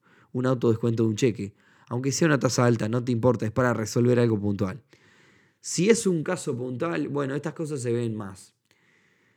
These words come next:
Ahora, una cosa es un caso puntual, otra bien diferente es usarlo como un sistema de financiamiento.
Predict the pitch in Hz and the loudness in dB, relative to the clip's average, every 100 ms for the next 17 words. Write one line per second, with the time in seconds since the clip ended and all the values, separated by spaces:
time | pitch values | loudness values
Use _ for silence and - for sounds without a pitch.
0 | _ 123 151 143 120 - 180 165 190 180 | _ 2 4 4 2 0 -2 -2 -2 0
1 | 165 160 156 139 - - 127 131 117 135 | 0 2 2 -2 -10 -8 -4 -4 -4 -4
2 | 151 165 180 170 165 - _ 156 151 123 | -2 -2 4 4 4 0 _ -6 -2 -2
3 | 147 214 202 156 123 123 143 151 123 113 | 0 0 0 -2 -2 -2 -2 -4 -4 -2
4 | 143 147 123 127 123 120 117 151 156 170 | 0 0 -2 -6 -6 -8 -2 -2 -2 -2
5 | 120 120 104 98 107 107 123 101 104 120 | -4 -4 -8 -6 -6 -2 -2 -4 -8 -16